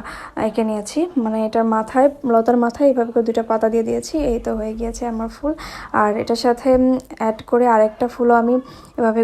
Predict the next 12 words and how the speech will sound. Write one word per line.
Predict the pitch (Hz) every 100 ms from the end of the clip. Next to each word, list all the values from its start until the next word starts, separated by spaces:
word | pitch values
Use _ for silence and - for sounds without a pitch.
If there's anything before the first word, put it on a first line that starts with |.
| 226
করে, | 240 277
আহ, | 285 285 226 214 226
এঁকে | 220 226
নিয়েছি। | 220 214 - 370 - -
মানে | 226 226
ফুলগুলো | 254 247 269 254
এরকমই | 247 247 269 269
হবে, | 240 214 262 330 - - - - -
একটার | - 247
সাথে | 240 240
একটা | 226 226
লাগানো, | 214 214